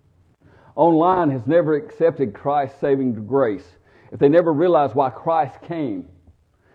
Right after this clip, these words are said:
and they've never put their faith in Christ, and they've never been passionate about Christ, this morning's a great time to come to that knowledge. It's a great time to make that commitment. It's a great time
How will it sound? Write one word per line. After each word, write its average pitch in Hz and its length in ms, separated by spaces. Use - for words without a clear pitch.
and 143 100
they've 165 80
never 175 220
put 202 200
their 147 120
faith 175 320
in 139 100
Christ, 151 460
and 147 100
they've 170 80
never 190 160
been 175 160
passionate 165 440
about 127 200
Christ, 131 460
this 151 200
morning's 180 340
a 147 40
great 165 300
time 170 280
to 131 60
come 160 260
to 123 60
that 123 180
knowledge. 127 380
It's 143 140
a 151 40
great 175 260
time 180 260
to 147 40
make 143 220
that 147 180
commitment. 139 500
It's 123 120
a 147 60
great 170 340
time 160 540